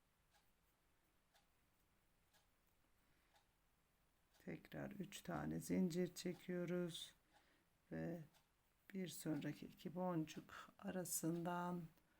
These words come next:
sabitliyoruz. İki tane zincir çekiyoruz. Bir tığ battısı atlıyoruz. İkinci tığ battısından ikili bir trabzan. Evet arkadaşlar,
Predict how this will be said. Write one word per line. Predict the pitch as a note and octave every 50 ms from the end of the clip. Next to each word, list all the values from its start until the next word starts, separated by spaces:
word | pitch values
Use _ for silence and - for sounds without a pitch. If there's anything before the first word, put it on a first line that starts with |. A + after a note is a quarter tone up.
| - - - - -
sabitliyoruz. | - - - F3 E3 D#3 D3+ D#3 D3+ - - - - F3 E3+ E3+ - - - - - - -
İki | - - - F#3 -
tane | - F3+ D3+ D3 D3 E3 F3+ D#3
zincir | - - F3 F3 F3 D#3+ D#3 E3+ E3+ E3+ E3
çekiyoruz. | - - F#3+ F#3 F#3 - - F#3 F3+ F3+ F3 F3 F3+ F3+ F3 F3 E3 - - - - - - - - - - - _ - -
Bir | G3+ G#3 G3+ G3+ G3+
tığ | - - F3 D#3 E3 E3+
battısı | E3+ D3+ - - - - E3 D#3+ - -
atlıyoruz. | - F3+ F3 F3+ - - - F3 F#3 F#3+ F#3 F#3 F3 F3 F3+ F3+ F3+ F3 E3+ - - - - - - - - - - -
İkinci | - - - F#3 E3+ D#3+ - F#3 F#3
tığ | - F#3+ F3+ F3 D#3
battısından | F3 E3+ - - - - - - - - E3+ E3 E3+ F3 F3 F3 F3 F#3 - -
ikili | E3+ - - F3+ E3 E3+ D#3+ D3
bir | D#3+ D#3+ E3 D#3+
trabzan. | - - - E3 E3 F3 E3+ - - - - E3 C#3+ - - _ _ _ _ _ _ _ - - - - - - - - - - - - - _ _ _ _ _ _ -
Evet | F#3+ D#3+ D3+ D3+ - -
arkadaşlar, | F3 D3 E3+ - - E3 D#3 D#3 - D#3+ E3 D#3+ - - F3 E3+ E3+